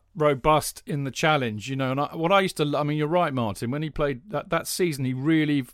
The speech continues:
finally kind of broke through, I suppose. I mean, he scored about twelve goals that season as well, didn't he? But, um, you know, peop-, I used to love watching him play 'cause people would bounce off him. He's a, he was a real unit. And then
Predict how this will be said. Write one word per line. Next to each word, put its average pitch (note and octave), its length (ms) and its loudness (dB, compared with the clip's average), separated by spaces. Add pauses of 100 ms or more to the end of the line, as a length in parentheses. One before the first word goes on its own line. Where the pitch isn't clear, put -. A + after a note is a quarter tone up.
(120)
finally D3 540 0
kind B2 260 -2
of A2 80 -4
broke A#2+ 280 0
through, A#2 280 0
I F#2 80 -2
suppose. - 280 -8
I - 40 -4
mean, A#2 80 -6
he C3 60 -4
scored C#4+ 260 -6
about G2 240 -4
twelve G2 300 -6
goals C#3+ 260 -4
that G2 180 -6
season F#2 280 -10
as A2 100 -12
well, D#3 200 -6
didn't D3 200 -8
he? G#2 100 -4
But, A2+ 260 -6 (680)
um, D3+ 320 2 (240)
you F3+ 100 2
know, C#3+ 140 2
peop-, - 380 0
I E3+ 60 0
used A3 120 -2
to G3 80 0
love F3+ 260 2
watching D#3+ 300 0
him C#3 60 -4
play D#3+ 180 0
'cause B2+ 140 -8
people G#3 280 -4
would A#2+ 180 -6
bounce C#3+ 360 -2
off D3 200 -2
him. G2 120 -6
He's A#2+ 160 -8
a, B2 100 -4
he C#3+ 80 -2
was C#3+ 140 -4
a C3 60 -2
real D3 320 2
unit. C3+ 380 -2
And C#3 140 -4
then D3 200 0